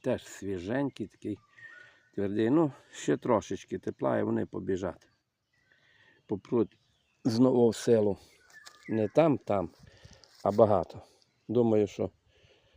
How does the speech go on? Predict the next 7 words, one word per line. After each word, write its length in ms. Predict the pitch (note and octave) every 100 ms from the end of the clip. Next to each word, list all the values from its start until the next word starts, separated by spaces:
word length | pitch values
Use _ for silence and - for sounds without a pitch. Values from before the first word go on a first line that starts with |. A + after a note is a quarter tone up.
| -
на 160 | - A2
слідуючу 640 | - A#2+ A2+ A2 G#2+ -
середу 500 | G2+ A#2+ A#2+ G#2+ G2
тут 200 | - G2+
буде 420 | F#2+ G2+ G2 F#2+ - _ _ _ _ _ _ _ - - - - - - _ _ -
уже 200 | G2+ G2
багато 480 | F#2 F2+ F2+ D2+ -